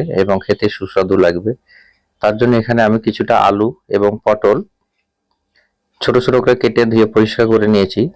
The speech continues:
তারপর দিয়ে দিলাম প্রেসার কুকারে, আর দিয়ে দিলাম পরিমাণ মতো লবণ, আর এক চামচ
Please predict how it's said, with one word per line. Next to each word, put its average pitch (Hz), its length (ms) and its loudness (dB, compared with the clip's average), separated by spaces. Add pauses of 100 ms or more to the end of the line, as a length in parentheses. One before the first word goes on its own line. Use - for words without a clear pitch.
(160)
তারপর 104 340 0
দিয়ে 104 220 0
দিলাম 98 280 2
প্রেসার 101 300 0
কুকারে, 92 380 0 (1400)
আর 95 320 2 (260)
দিয়ে 117 140 4
দিলাম 123 240 2
পরিমাণ 113 380 2
মতো 113 140 -2
লবণ, 101 380 2 (2750)
আর 104 200 4
এক 110 220 2
চামচ 117 220 0